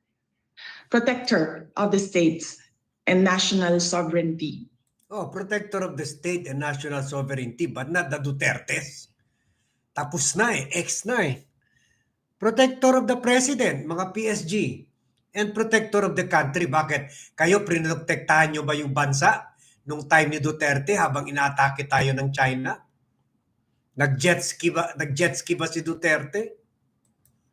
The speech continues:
Speaker 1: At dagdag pa dun, merong isang unit dyan sa loob ng, ah, Armed Forces of the Philippines, itong Presidential Security Command, o,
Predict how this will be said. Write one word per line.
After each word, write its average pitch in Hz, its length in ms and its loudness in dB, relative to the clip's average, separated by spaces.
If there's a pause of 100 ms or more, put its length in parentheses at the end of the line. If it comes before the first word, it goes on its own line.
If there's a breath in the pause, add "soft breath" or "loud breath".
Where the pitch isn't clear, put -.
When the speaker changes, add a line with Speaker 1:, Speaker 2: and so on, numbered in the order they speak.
(600)
Speaker 1:
At 190 160 8
dagdag 220 400 12
pa 277 80 10
dun, 214 400 12
merong 294 320 10
isang 269 320 8
unit 202 560 10
dyan 190 320 6
sa 190 160 6
loob 156 480 4 (400 loud breath)
ng, 190 360 8 (600)
ah, 165 400 6
Armed 202 200 6
Forces 196 360 4
of 175 160 4
the 170 80 4
Philippines, 196 560 6
itong 175 400 2
Presidential 175 560 4
Security 165 480 4
Command, 185 520 6 (580 loud breath)
o, 233 380 4